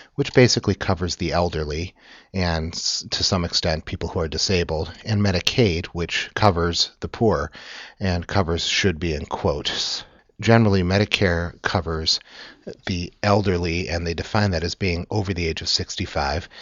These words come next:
but there are certain restrictions. It only covers you if you've actually worked. And Medicaid is administered by state governments, and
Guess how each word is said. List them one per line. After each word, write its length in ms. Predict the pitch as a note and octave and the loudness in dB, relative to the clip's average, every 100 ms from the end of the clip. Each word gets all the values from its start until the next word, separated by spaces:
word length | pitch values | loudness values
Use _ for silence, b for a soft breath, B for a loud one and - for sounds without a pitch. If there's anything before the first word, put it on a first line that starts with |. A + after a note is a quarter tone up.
| B B B | B B B
but 120 | B2 | 2
there 120 | A#2+ A2 | 6 4
are 20 | |
certain 340 | - A2+ F2+ | 6 2 2
restrictions. 680 | D#2 - - D#2 - E2+ F2+ | -2 -2 -2 -2 -4 -4 -4
It 80 | F#2 | -2
only 160 | E2+ E2 | -4 -4
covers 380 | - E2 E2 | -4 -4 -4
you 100 | E2 | -6
if 100 | D2+ | -8
you've 140 | E2 D#2+ | -6 -4
actually 420 | D#2 - D#2 D2+ - - | -4 -4 -6 -8 -12 -2
worked. 520 | A#2 D2 - - - B B B B B _ | 0 0 -2 -6 -8 B B B B B _
And 180 | F#2 F2+ | -4 0
Medicaid 600 | F2+ - - C3+ B2 G2 | 0 -2 0 4 6 4
is 260 | E2+ E2 - | 2 -2 -4
administered 560 | E2+ F#2 E2+ - F#2 | -4 -4 -2 -2 -2
by 140 | D2+ D2+ | -4 -2
state 340 | - - F#2 | -2 0 0
governments, 580 | - D#2+ D#2+ D2+ D2 - | 0 -2 -2 -6 -2 -2
and 220 | E2+ D#2 | -2 -6